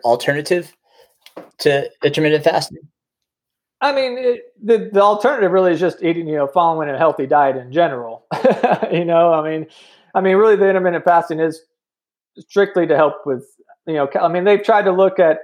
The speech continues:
Speaker 2: you know, there is maybe a little bit better diet adherence, like, to, um, you know, for some people on the intermittent fasting, like I said, as far as, like, just helping you control, you know, your calories in.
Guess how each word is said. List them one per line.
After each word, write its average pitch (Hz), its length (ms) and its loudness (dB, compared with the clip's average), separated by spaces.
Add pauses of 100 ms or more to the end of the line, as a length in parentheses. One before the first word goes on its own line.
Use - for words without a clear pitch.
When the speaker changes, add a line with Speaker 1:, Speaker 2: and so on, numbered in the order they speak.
(440)
Speaker 2:
you 185 80 0
know, 180 60 4
there 196 260 4
is 180 160 0
maybe 185 240 0
a 180 60 0
little 180 120 0
bit 165 160 -2
better 156 320 0
diet 156 320 2
adherence, 175 680 -6
like, 156 360 -4
to, 151 540 -2 (220)
um, 156 640 -6 (280)
you 175 100 -8
know, 156 80 -2
for 160 120 -4
some 170 220 0
people 180 280 2
on 175 140 2
the 180 60 0
intermittent 180 400 -2
fasting, 185 340 0
like 180 160 2
I 180 80 4
said, 185 400 2 (540)
as 156 120 2
far 160 240 4
as, 143 120 -2
like, 139 200 0
just 151 180 -4
helping 147 280 0
you 147 100 -8
control, 147 720 0
you 147 80 -12
know, 139 80 -4
your 139 120 -4
calories 139 500 2
in. 143 340 -6